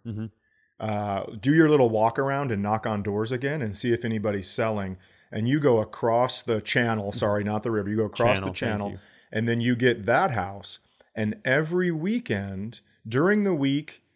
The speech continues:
Speaker 2: you Airbnb it, right? But during the weekend, you go full comedian, not Road Rules. What is it called? The M T V show?
Speaker 1: Um, the house one.
Speaker 2: With Puck?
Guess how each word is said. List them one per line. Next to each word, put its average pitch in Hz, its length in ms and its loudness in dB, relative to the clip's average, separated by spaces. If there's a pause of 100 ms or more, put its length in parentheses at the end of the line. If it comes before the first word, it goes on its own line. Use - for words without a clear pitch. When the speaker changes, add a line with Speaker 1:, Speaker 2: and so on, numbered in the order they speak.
(140)
Speaker 2:
you 127 300 0
Airbnb 123 600 2
it, 95 280 -6
right? 95 320 -8 (240)
But 117 140 0
during 135 300 4
the 113 100 2
weekend, 107 800 -2
you 127 200 0
go 117 240 4
full 143 640 0
comedian, 135 880 0 (500)
not 135 260 2
Road 123 240 6
Rules. 104 420 0
What 117 140 0
is 135 140 0
it 170 120 -2
called? 175 360 -4 (300)
The 120 100 0
M 135 100 0
T 139 140 0
V 139 160 0
show? 175 340 -2 (140)
Speaker 1:
Um, 107 480 -2
the 110 160 2
house 117 360 2
one. 95 220 -2
Speaker 2:
With 98 220 -6
Puck? - 400 -4